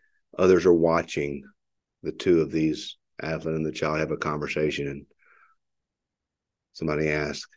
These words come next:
"Is he safe?" Of course, Aslan is the Christ figure. And the other person says, "Oh, certainly not, dear child. He's a lion. He is not safe.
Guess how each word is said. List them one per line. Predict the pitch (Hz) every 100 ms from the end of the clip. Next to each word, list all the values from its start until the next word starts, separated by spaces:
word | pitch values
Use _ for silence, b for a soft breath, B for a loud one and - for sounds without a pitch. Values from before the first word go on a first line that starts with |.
| _ _ _ -
"Is | 85
he | -
safe?" | 139 107 113 78 - - _ _ _ _ _
Of | _
course, | - -
Aslan | 82 82 - 76
is | 69
the | -
Christ | 92 82 76
figure. | - - 87 - _ _ _ _ _ _ _ _ _ _ _ _ _ _ _
And | - - 78 - - _
the | 82
other | 80
person | 80 80 80
says, | 73
"Oh, | 110 120 82 87 80 _ _
certainly | - 90 85 85
not, | 90 92 -
dear | - 80
child. | - 80 82 196 117 107 _ _ _ _ _ _ _ _ _
He's | - 95
a | 85
lion. | 82 98 95 73 - - _ _ _ _ _ _
He | 87
is | 90
not | 90 73 -
safe. | - 87 - - -